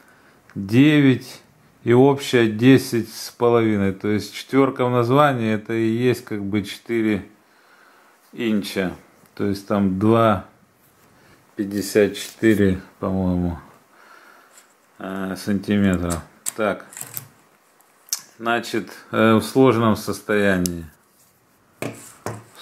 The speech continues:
сложенном состоянии это будет двенадцать сантиметров.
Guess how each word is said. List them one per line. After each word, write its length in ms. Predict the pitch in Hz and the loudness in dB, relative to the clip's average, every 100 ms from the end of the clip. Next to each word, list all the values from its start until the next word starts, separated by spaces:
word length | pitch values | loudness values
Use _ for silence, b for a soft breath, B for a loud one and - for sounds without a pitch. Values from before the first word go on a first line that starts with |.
| - | -6
сложенном 520 | 110 110 98 104 98 | 0 2 2 0 -2
состоянии 1000 | - 92 - 107 110 123 131 123 113 104 | -2 -6 -4 -2 2 2 0 0 2 2
это 240 | 101 104 | 2 -2
будет 640 | 98 107 117 113 107 98 - - - _ _ b b b b _ | 0 2 4 4 4 0 -4 -20 -20 _ _ b b b b _
двенадцать 920 | 104 98 107 113 113 107 98 - 95 - | -12 -4 -2 0 2 2 0 -6 -12 -8
сантиметров. 1000 | 98 92 107 107 127 135 135 127 117 | -10 -8 -6 -2 0 0 0 0 -2